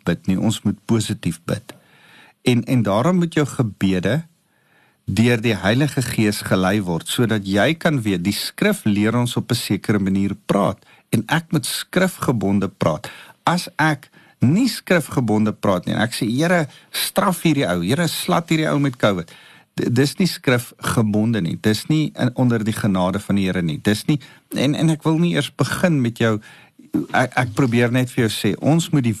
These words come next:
woord goed leer ken, sodat ons weet hoe die skrif ons leer bid. Psalm honderdnegentien vers honderdvyf sê dit so mooi. Ehm, hy, hy, die, die Here leer ons bid. Hy sê,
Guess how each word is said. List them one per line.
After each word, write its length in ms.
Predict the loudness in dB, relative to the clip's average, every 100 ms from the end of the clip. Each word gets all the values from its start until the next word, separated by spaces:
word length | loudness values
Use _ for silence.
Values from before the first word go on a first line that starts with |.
| -2
woord 460 | 2 4 2 -2 -6
goed 440 | -2 2 2 2
leer 300 | 2 2 -2
ken, 320 | -2 0 0 -4 -14 -20 -8
sodat 340 | 0 2 2
ons 160 | 0 -2
weet 360 | 0 2 0 -2
hoe 260 | 0 2 2
die 140 | 0
skrif 540 | -4 -4 0 -2 -4 _ _ _ _ _ _ _ _ _ _ -2 0
ons 220 | 0 0
leer 260 | 0 0 0
bid. 280 | -2 -2 _ -2
Psalm 420 | 0 2 2 2
honderdnegentien 840 | 2 0 2 2 2 0 0 0 0
vers 240 | 0 0 0
honderdvyf 800 | 0 0 -2 -4 0 0 -2 -12 _ _ _ _ _
sê 220 | -2 0 0
dit 140 | 0
so 160 | 0 0
mooi. 400 | 2 2 0 -2 _ _ _ _ _ -10 -2
Ehm, 380 | 0 2 0 -2 -6
hy, 320 | -4 0 0 0
hy, 260 | -4 -4 -2
die, 200 | -2 0
die 160 | 0 2
Here 180 | 2 2
leer 260 | 2 0 0
ons 120 | 0
bid. 200 | -2 0
Hy 120 | 0
sê, 200 | 0 -4